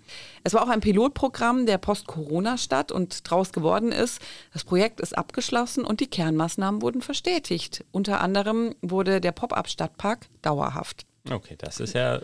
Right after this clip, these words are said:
Speaker 2: wunderbar, weil das ja auch immer das Ziel oder die Idee hinter Pop-up ist, wenn etwas gut funktioniert, wie auch in Hanau, dass man das
Speaker 1: Ja,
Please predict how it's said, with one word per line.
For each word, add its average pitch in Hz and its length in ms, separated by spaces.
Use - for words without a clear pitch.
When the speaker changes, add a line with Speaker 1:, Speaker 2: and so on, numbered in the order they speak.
Speaker 2:
wunderbar, 101 440
weil 98 140
das 98 160
ja 113 80
auch 98 140
immer 113 180
das 107 260
Ziel 120 200
oder 101 200
die 101 120
Idee 110 260
hinter 101 200
Pop-up 92 400
ist, 110 220
wenn 98 140
etwas 92 300
gut 110 160
funktioniert, 107 720
wie 98 140
auch 98 80
in 90 160
Hanau, 92 320
dass 92 180
man 87 140
das 85 180
Speaker 1:
Ja, 196 240